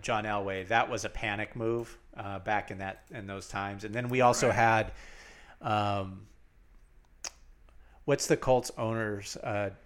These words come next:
Speaker 1: dad?
Speaker 2: Cocaine Joe. No, not Cocaine Jim Irsay. Cocaine Jim Irsay's dad. It was, uh,
Speaker 1: Robert Irsay.
Speaker 2: Robert Irsay, yeah.
Speaker 1: Yeah, he was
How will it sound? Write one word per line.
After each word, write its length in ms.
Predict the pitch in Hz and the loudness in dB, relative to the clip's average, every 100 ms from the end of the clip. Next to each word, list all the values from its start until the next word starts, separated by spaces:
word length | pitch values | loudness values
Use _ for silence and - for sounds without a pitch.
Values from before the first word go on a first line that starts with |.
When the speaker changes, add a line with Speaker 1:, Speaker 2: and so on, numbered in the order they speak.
| - - - _ 117 | -20 -20 -20 _ -6
Speaker 1:
dad? 380 | 117 101 98 98 | 0 2 2 -2
Speaker 2:
Cocaine 240 | 208 202 | -4 -6
Joe. 440 | 190 185 175 156 156 - - | -6 -4 -4 -8 -12 -20 -16
No, 240 | 160 139 156 | -14 -14 -12
not 240 | 160 160 | -10 -10
Cocaine 360 | - 147 143 143 | -10 -12 -12 -14
Jim 180 | 156 143 | -14 -12
Irsay. 440 | 143 - 139 139 - | -12 -10 -10 -12 -8
Cocaine 380 | - 160 151 156 | -6 -6 -8 -6
Jim 160 | - 156 | -4 -4
Irsay's 400 | 151 - 170 - | -8 -10 -12 -12
dad. 340 | 156 143 123 160 | -12 -10 -10 -12
It 80 | 160 | -12
was, 280 | 156 156 | -12 -14
uh, 320 | 151 143 131 147 156 - - - - - - | -14 -12 -14 -14 -18 -20 -20 -20 -20 -18 6
Speaker 1:
Robert 280 | 143 123 104 | 8 8 6
Irsay. 280 | 98 - 98 | -4 -6 -6
Speaker 2:
Robert 400 | 87 85 73 71 | -6 -8 -12 -14
Irsay, 340 | - 104 143 | -14 -14 0
yeah. 200 | 135 120 | 4 4
Speaker 1:
Yeah, 20 | |
he 200 | 113 143 | 4 6
was 680 | 147 143 135 123 107 - - | 8 10 10 6 0 -4 -8